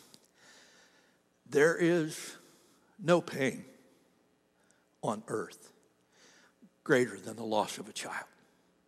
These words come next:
Um, and we clung to each other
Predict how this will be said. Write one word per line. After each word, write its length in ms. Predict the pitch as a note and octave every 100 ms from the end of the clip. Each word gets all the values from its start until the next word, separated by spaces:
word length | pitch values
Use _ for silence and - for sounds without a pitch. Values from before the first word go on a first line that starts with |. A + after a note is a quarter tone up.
| _ _ _ _ _ _ _ _ _ - _ - _ _ -
Um, 240 | B2 - C#3+ A3 _ _ _ _ _ _ _ _ _ _ _ _ _ _ _ _ _ _ _ _ _ -
and 220 | C3+ B2+ - - - - _ _ _ _
we 460 | - D#3+ G3 F3+ C#3 - - - - _ _ _ _ _ _ _ _ _ _ _ _ _ _
clung 540 | - - D#3+ B2 F2 - - - -
to 180 | - B2+
each 200 | A#2+ -
other 320 | G2 -